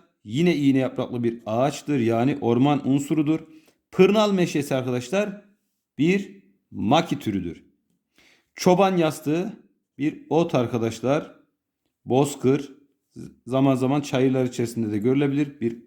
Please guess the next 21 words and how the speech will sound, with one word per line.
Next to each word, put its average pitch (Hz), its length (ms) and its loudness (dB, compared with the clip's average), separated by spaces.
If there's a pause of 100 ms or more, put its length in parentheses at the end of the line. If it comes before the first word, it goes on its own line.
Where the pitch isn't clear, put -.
(120)
ottur. 139 480 -4 (340)
Gelincik 185 800 2 (320)
yine 160 300 -2
bozkır. 175 500 0 (640)
Keçi 180 380 4
boynuzu 156 600 2
Akdeniz 156 440 -2
ikliminde 117 360 -4
görülen 107 420 -2
bir 175 320 -2 (640)
çalıdır, 135 460 2
makidir 147 520 0
arkadaşlar. 151 560 -6 (720)
Kayın 185 720 0 (440)
geniş 180 360 0
yapraklı 131 460 -2
bir 117 180 -2
ağaç 165 340 2
olup 185 420 -2
orman 147 640 0 (100)
unsurudur. 170 640 -2